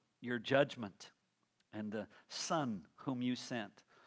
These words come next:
Lord, we just pray that as we consider these things today, that,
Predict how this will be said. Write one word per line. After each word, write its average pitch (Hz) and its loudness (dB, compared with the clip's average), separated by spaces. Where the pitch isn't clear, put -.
Lord, 151 4
we 151 0
just - -6
pray 175 -2
that 151 -2
as 131 -4
we 156 -2
consider 156 -4
these 143 -2
things 139 -8
today, 135 -2
that, 131 -2